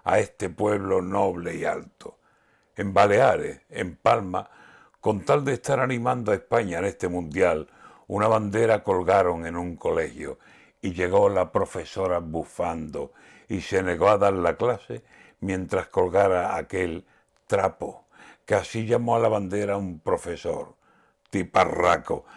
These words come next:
valentón de lo textil, cobarde de tres al cuarto. Y ella, ¿qué digo de ella? Profesora, ¿de qué espanto?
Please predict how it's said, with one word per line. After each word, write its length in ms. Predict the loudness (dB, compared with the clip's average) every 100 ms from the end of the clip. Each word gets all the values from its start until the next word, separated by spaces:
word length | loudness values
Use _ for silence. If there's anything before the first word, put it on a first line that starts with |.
| -16
valentón 960 | 2 4 4 0 -4 2 2 2 -2 0
de 100 | 2
lo 160 | 4
textil, 600 | 2 -2 -4 -8 -6 -8 -14 -20 -20 _
cobarde 580 | 4 8 8 6 2
de 140 | -2 -2
tres 240 | 0 0
al 240 | 0 -6 -4
cuarto. 640 | -2 -2 -4 _ -18 -18 _ _ _ _ _
Y 160 | 2
ella, 380 | 4 4 0 -4 _ _ _
¿qué 160 | 0 2
digo 300 | 2 2 4
de 200 | 6 4
ella? 520 | 2 -2 -6 -6 -12 _ _ _
Profesora, 840 | 2 2 2 -2 0 0 2 -2 -4 -18 -20 -8
¿de 260 | -2 0
qué 140 | 2 -2
espanto? 880 | -2 _ -2 0 -6 -10 -12 -12